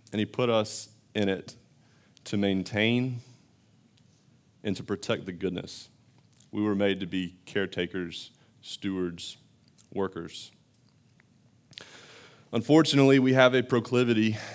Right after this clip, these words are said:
to misunderstand our purpose and misplace our worship. When we do so, we disorder our life,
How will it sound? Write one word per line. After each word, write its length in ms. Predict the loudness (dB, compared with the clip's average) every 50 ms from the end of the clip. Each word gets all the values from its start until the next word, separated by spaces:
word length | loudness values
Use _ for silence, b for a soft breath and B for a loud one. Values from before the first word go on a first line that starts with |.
| B B
to 100 | -6 -4
misunderstand 880 | -2 -2 -2 -2 -4 -4 -4 -4 -8 -8 -6 -4 -2 0 0 0 0 -2 -2
our 120 | -4 -6 -6
purpose 680 | -6 -8 -10 -8 -8 -10 -10 -10 -12 -14 -16 -16 -18 b b b b b b b b b -14 -10
and 120 | -6 -4 -4
misplace 760 | -4 -4 -6 -10 -8 -6 -4 -4 -4 -4 -6 -12 -14 -16 -14 -12
our 160 | -10 -8 -6
worship. 520 | -6 -6 -8 -8 -10 -12 -12 -14 -16 -20 -20 _ _ _ _ _ _ _ _ _ _ _ _ _ _ _ _ _ _ _ _ _ _ _ _ _ _ _ _ _ _
When 180 | -6 -2 -2 0
we 100 | 0 -2
do 180 | -2 -2 -2 -2
so, 400 | -2 -2 0 0 0 0 -2 -4 -8 -16 b b b b b b b _
we 100 | -10 -8
disorder 460 | -6 -6 -8 -6 -4 -2 0 0 2 2
our 240 | 2 2 2 2
life, 440 | 2 0 0 0 -2 -2 -4 -12 -20